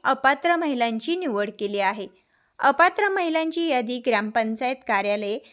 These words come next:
आणि अंगणवाडी केंद्रांमध्ये पाहता येते, तर पात्र महिलांची यादी ही महानगरपालिका कार्यालये आणि योजनेच्या अधिकृत वेबसाईटवर उपलब्ध आहेत.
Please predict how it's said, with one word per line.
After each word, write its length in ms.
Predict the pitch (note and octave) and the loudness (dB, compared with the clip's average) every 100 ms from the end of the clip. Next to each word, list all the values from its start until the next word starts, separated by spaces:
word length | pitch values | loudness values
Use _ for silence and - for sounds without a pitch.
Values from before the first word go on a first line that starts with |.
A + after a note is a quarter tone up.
| _ | _
आणि 280 | - B3+ E4 - | 2 2 2 -2
अंगणवाडी 640 | A#3+ A3+ B3+ D4+ D#4 D4+ | -2 0 0 0 0 0
केंद्रांमध्ये 800 | D#4+ A#3 G#3+ A3 A3 A3 G#3 A#3 | -2 -2 -2 -2 -2 -4 -4 -4
पाहता 460 | B3 G#3+ G#3 F#3+ G#3 | -4 -4 -4 -2 -2
येते, 380 | G3 F#3+ E3+ _ _ _ _ A#3+ | -4 -6 -12 _ _ _ _ 0
तर 120 | A3+ G#3 _ | 0 -2 _
पात्र 360 | G#3+ F#3+ - A#3+ | 6 6 2 0
महिलांची 520 | C4+ B3+ C4+ C4 D4+ | 2 0 0 -2 0
यादी 340 | D4 C#4+ B3 C#4 | 0 0 -2 -4
ही 80 | F4 | -2
महानगरपालिका 1080 | D#4+ B3 E4 F4 D#4+ D#4+ D4+ C#4 C#4+ D#4 | 0 4 4 4 0 2 2 2 0 0
कार्यालये 640 | D#4 G#3+ G#3 A3+ A#3 G#3 B3+ - - - | 2 0 2 0 0 -4 -6 -14 -20 4
आणि 360 | C4+ E4+ G#4 | 4 4 0
योजनेच्या 600 | G4+ C4 B3+ B3 B3 C4+ | 2 2 2 -4 -2 0
अधिकृत 540 | C#4 - G#3 A3 A#3 B3+ | 2 2 2 -4 -4 -4
वेबसाईटवर 680 | A#3+ G3 - A3 G3+ G3+ C4+ | -2 -4 -4 -4 -4 -4 -4
उपलब्ध 480 | C#4 - F#3+ F#3 G3 | -6 -4 -6 -2 -2
आहेत. 280 | G3 G3 | -2 -4